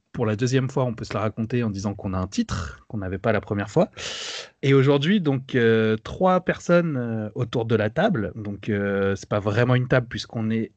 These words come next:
finalement derrière nos ordinateurs, puisque confinement oblige. Et du coup, trois personnes qui vont intervenir,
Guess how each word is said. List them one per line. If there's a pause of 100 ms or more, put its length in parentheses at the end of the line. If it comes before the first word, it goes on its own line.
finalement (200)
derrière
nos
ordinateurs,
puisque
confinement
oblige.
Et
du
coup,
trois
personnes
qui
vont
intervenir,